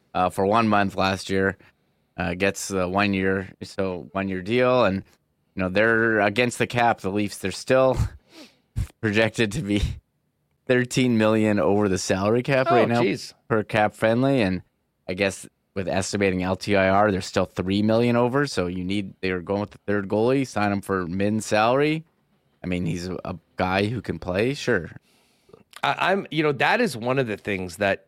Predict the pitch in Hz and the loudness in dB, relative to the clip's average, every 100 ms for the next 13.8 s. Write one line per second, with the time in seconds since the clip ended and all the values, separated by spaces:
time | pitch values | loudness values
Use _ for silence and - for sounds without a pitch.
0 | - 101 92 87 87 87 _ _ _ 139 | -8 -4 -4 -4 -10 -14 _ _ _ -2
1 | 403 415 190 127 120 - - 92 104 131 | 0 2 0 2 0 -4 -8 -2 0 -2
2 | 87 71 85 82 98 - 92 87 85 110 | -4 -12 -12 -12 -14 -14 -14 -14 -16 -14
3 | 104 101 92 101 95 90 101 98 104 92 | -12 -12 -10 -6 -6 -6 -8 -8 -12 -14
4 | - 104 98 98 85 78 - 113 90 - | -8 -8 -8 -10 -16 -16 -12 -10 -12 -14
5 | 98 98 98 98 98 - 147 135 135 143 | -10 -8 -8 -12 -14 -8 -6 -4 -2 -2
6 | 143 131 - 147 160 107 - - - _ | -2 -6 -8 -6 -6 -8 -12 -18 -20 _
7 | - 107 110 120 - - 120 120 117 113 | -18 -10 -4 -4 -4 -8 -4 -4 -4 -2
8 | 117 120 120 123 120 95 139 131 - _ | 0 -2 -2 -6 -6 -6 -6 -6 -10 _
9 | _ _ _ _ _ _ - 113 117 117 | _ _ _ _ _ _ -8 -4 -2 -4
10 | - 120 110 110 110 113 113 117 - 113 | -4 -4 -4 -4 -2 -2 -4 -6 -6 -8
11 | 110 107 - 107 107 107 - _ _ _ | -8 -10 -6 -4 -4 -8 -20 _ _ _
12 | _ _ - - _ - 110 - 143 139 | _ _ -20 -20 _ -20 -20 -6 -6 -4
13 | 117 82 113 101 90 117 151 - | -4 -4 -8 -10 -10 -10 -10 -10